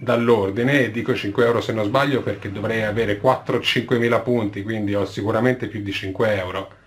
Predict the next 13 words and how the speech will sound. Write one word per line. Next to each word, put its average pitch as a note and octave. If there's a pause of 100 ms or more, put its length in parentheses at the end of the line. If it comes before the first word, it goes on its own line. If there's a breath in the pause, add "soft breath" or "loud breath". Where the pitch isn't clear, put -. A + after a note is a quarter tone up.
(220 soft breath)
ma A#2
se B2
non A#2
sbaglio A2
se G2+
ne F2+
può A2
usare G#2+
uno A2
solo G#2
per F#2+
ogni G#2
ordine, G#2+